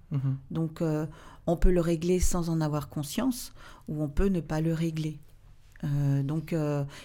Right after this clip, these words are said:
Speaker 2: et c'est là où, euh, la personne qui travaille ses mémoires familiales va essayer de trouver d'où vient la racine du problème. Donc la racine, c'est vraiment, euh, on va dire, l'ascendance,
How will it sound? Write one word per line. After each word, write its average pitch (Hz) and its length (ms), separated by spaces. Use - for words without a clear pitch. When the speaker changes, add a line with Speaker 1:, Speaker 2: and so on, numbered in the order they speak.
Speaker 2:
et 151 80
c'est 160 180
là 175 240
où, 160 280
euh, 151 100
la 151 120
personne 170 320
qui - 160
travaille 156 360
ses 170 160
mémoires 156 280
familiales 156 460
va 160 80
essayer 165 260
de 165 60
trouver 175 360
d'où 180 200
vient 180 200
la 175 100
racine 180 720
du 165 180
problème. 147 600
Donc 131 160
la 139 80
racine, 127 420
c'est - 160
vraiment, 160 540
euh, 147 160
on 143 60
va 151 140
dire, 165 180
l'ascendance, 165 760